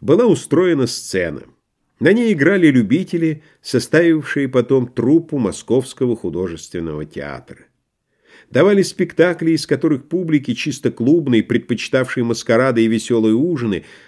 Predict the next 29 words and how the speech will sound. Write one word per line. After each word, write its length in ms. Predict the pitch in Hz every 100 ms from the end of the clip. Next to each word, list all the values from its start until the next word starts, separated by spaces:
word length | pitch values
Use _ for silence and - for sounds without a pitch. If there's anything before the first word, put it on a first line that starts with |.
| _
больше 420 | - 117 170 - 135
всего 260 | - 156
нравился 600 | 147 127 151 151 135 -
"Потонувший 720 | 127 123 123 113 127 127 - 117
колокол", 720 | - 123 113 101 - 87 - _ _ _ _
а 140 | - 92
в 60 |
нём 220 | 110 147
особенно 420 | 131 127 127 120 113
мохнатый 560 | 117 - 127 131 127
леший, 480 | 123 127 113 - 107
прыгавший 500 | - 123 117 110 107
через 360 | - 107 107 -
камни 420 | 143 151 131 120
и 60 |
рытвины, 600 | 120 170 - 131 110 90 - - _
и 100 | 98
страшный 540 | 107 - 131 120 - 110
водяной 480 | 110 107 123 170 131
в 60 |
виде 260 | 110 117 117
огромной 460 | 107 120 113 107
лягушки, 500 | 101 98 135 143 -
полоскавшийся 840 | 113 107 104 - 110 98 107 - 104
в 40 |
ручье 440 | 95 98 - 123 131
и 40 |
кричавший 720 | - 107 95 113 104 - 104 - - _
"Брекекекекс!". 1300 | 120 117 135 151 - 131 143 143 - - - - -